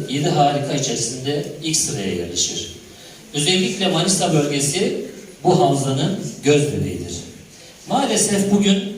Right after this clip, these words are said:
Gediz Nehri ve Gediz Havzası can çekişiyor. Nedeni ise verilen tavizler sonucu sanayi tesislerinin zehirli atıklarıyla bu nehri ölümcül derecede kirletmesidir. Değerli arkadaşlar, biz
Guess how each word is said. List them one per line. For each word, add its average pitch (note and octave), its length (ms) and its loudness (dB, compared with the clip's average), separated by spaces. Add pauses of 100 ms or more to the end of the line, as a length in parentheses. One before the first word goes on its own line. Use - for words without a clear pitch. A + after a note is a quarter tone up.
Gediz F#3 300 0
Nehri D#3 300 2
ve D#3 60 2
Gediz D#3 340 -2
Havzası C3 580 0 (360)
can D3+ 220 2
çekişiyor. - 540 0 (500)
Nedeni F3 360 0
ise - 520 0 (280)
verilen F#3+ 440 2
tavizler E3+ 500 0
sonucu - 580 0 (460)
sanayi E3 520 2
tesislerinin D3+ 760 -2 (360)
zehirli D3 500 2
atıklarıyla - 880 0 (200)
bu G3+ 120 2
nehri D#3+ 560 2
ölümcül D#3 520 2
derecede B2+ 420 0
kirletmesidir. A#2 920 -4 (400)
Değerli G#3+ 280 4
arkadaşlar, E3 600 0 (720)
biz - 440 0